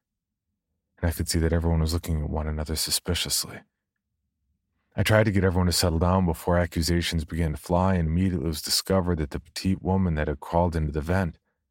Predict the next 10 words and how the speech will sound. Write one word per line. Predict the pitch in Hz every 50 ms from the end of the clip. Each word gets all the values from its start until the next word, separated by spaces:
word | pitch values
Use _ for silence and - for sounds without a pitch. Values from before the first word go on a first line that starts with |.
| _ _ _ _ _ _ _ _ _ _ _ -
might | 80 78 78 87 98
have | 104 92
been | 90 82 78
sleeping | - - - 90 98 98 - 82 76 73
with | 69 67 -
the | -
first | - - 82 80 78 - -
man | 87 82 82 82 78
that | 76 69
died. | - 78 80 87 82 73 - 52 -